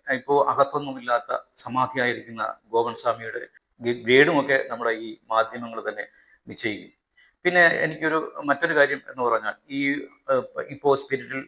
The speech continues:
മുക്കി വച്ചിരിക്കുന്ന അവയവങ്ങളുടെ പരിശോധന കഴിഞ്ഞാൽ അത്, ഏഹ്,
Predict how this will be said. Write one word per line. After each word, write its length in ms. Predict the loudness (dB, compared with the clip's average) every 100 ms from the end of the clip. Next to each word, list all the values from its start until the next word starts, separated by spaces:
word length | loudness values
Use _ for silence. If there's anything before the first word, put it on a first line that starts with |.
| -12
മുക്കി 280 | -18 -8 -4
വച്ചിരിക്കുന്ന 600 | -4 -6 -8 -8 -10 -8 -4
അവയവങ്ങളുടെ 580 | -2 0 -2 -6 -10 -6
പരിശോധന 480 | -4 -4 -6 -6 -6
കഴിഞ്ഞാൽ 360 | -8 -6 -4 -4 -6 _ _ _ _ 6
അത്, 180 | 10 10 8 4
ഏഹ്, 680 | -2 2 6 6 4 0 -8